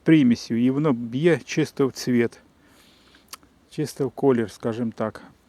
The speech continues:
Там була така велика шляпа, це менше, ну, била під мідну монету.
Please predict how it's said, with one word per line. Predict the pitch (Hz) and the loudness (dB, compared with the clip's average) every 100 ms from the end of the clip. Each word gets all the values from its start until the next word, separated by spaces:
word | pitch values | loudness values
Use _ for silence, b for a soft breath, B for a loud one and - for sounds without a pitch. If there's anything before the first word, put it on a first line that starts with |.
| _ | _
Там | 143 139 | 2 4
була | 117 131 131 | 4 2 2
така | 120 120 120 | 2 0 0
велика | 123 165 175 151 - | 2 2 2 -2 -6
шляпа, | - 143 143 135 120 | -12 -2 -2 0 -2
це | - 131 | -2 0
менше, | 139 165 - 135 | 2 0 -2 -4
ну, | 127 131 | -2 0
била | 127 156 127 | 2 2 2
під | - 117 | -2 -2
мідну | 135 127 123 | 0 2 2
монету. | 123 120 117 110 117 | 2 4 2 0 -8